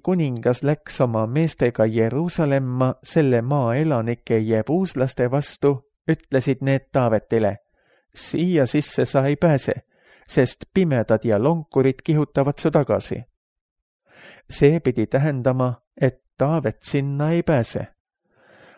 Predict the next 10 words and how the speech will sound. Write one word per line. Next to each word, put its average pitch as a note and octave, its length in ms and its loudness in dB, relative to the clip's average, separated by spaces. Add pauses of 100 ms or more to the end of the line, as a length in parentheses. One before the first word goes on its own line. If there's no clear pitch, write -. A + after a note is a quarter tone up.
Aga C3+ 340 2
Taavet C#3 600 -2 (140)
vallutas D3+ 680 -2
Sioni A2+ 560 0
linnuse, D3 580 0 (220)
mis C3 320 -2
nüüd C#3 320 -2
on A#2 180 -4
Taaveti D3 520 -2
linn. G2 420 -2